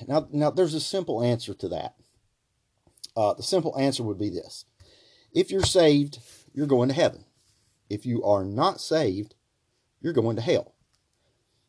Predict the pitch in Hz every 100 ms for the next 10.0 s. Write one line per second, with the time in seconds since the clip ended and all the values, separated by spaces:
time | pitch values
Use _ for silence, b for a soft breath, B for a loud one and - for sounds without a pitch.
0 | _ _ 113 143 - _ _ _ _ _
1 | _ 113 - _ 127 151 131 135 151 139
2 | 131 120 - 240 190 101 80 - - 104
3 | 95 92 76 73 _ _ _ _ _ -
4 | _ _ _ _ - 110 98 95 - 147
5 | 139 120 113 104 165 196 101 73 101 151
6 | 165 185 - 104 82 65 _ _ _ _
7 | _ - 143 147 139 - _ _ _ _
8 | _ _ _ _ _ _ 147 147 127 139
9 | 127 120 110 110 147 123 - - 64